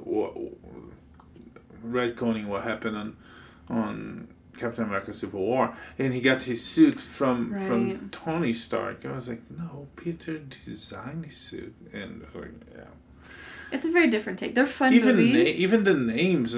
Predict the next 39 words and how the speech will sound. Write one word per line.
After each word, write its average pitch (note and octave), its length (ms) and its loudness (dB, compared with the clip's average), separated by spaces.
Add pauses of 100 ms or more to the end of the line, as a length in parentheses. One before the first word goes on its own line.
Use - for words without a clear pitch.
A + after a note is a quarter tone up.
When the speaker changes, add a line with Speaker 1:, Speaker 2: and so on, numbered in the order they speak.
(140)
Speaker 1:
there's C#3 240 4
a C3+ 60 2
scene C3+ 400 -4
that's B2 240 6
got, B2 160 2
"Oh, D3+ 260 6
Spider F#3 400 4
Kid, F#3+ 340 0
Spider F#3 340 -2
Boy." F#3 240 2 (240)
And C4+ 160 2
I A#3+ 120 8
guess A3+ 200 10
Peter F3 400 2
takes C#3+ 440 0
ownership B2 500 -6
of G#2+ 120 -8
that. G2 200 -4
He A2 80 -6
says, - 300 -8
"No, A#2 140 -4
it's A2+ 160 -10
Spider-Man." A#2+ 920 -10 (880)
Speaker 2:
Well, G#3 160 -6
that's - 180 -12
good. F3 240 -14 (220)
Speaker 1:
Yeah. - 140 -8 (460)
But C3+ 440 6
everything D3 480 2
else A#2 240 4
is A2 100 -4
like A2+ 140 -2
the A#2 80 2
Speaker 2:
Mm-hmm. - 80 -2 (160)
Speaker 1:
villains G2+ 520 -8 (360)
are A2+ 160 0
because G2+ 420 -4
of G2 180 -14
Tony. G#2 580 -12